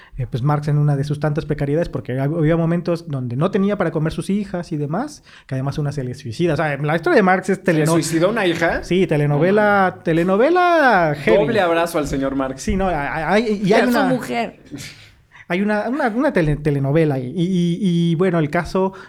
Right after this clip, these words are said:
Speaker 1: pues, muy catastrófico es que justo él va a una de estas tiendas de empeño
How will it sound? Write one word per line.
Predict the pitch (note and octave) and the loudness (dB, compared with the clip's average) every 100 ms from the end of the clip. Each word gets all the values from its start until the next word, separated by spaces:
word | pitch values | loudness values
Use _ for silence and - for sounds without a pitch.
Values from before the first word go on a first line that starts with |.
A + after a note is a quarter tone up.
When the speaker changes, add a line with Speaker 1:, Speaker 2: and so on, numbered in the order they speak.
| - - C3+ - _ | -18 -14 -14 -16 _
Speaker 1:
pues, | - - - | -10 -6 0
muy | D3+ D3+ | 0 0
catastrófico | D3+ D3 D#3+ F#3 E3+ D#3 D3 | -2 -4 -4 -2 -2 -2 -4
es | D#3 | -4
que | C#3+ | -6
justo | - D3+ - | -6 -6 -2
él | D3+ D3 | -2 0
va | |
a | D3 | -2
una | C#3+ C#3+ | -2 -4
de | |
estas | C#3+ C#3+ | -4 -6
tiendas | C#3+ C#3 C#3 | -4 -2 -2
de | D#3 | -2
empeño | D#3 G3 D#3+ D3+ | -2 0 0 -2